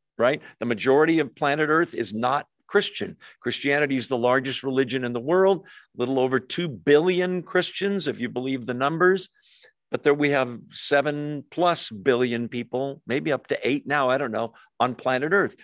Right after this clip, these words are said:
We are the largest religion, and yet we're a minority. Uh, narrow is the way that leads to salvation. Few there be that find it. Broad is the way that leads to dis-,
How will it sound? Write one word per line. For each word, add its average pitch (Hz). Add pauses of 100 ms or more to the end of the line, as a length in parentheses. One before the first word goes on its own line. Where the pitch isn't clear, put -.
(140)
We 143
are 123 (320)
the 113
largest 170
religion, 135
and 123
yet 127
we're 123
a 117
minority. 117 (220)
Uh, 101 (200)
narrow 151
is 107
the 110 (160)
way 131
that 117
leads 127
to 120
salvation. 107
Few 156
there 131
be 127
that 117
find 123
it. 120 (340)
Broad 143
is 117
the 135
way 120
that 113
leads 117
to 117
dis-, 95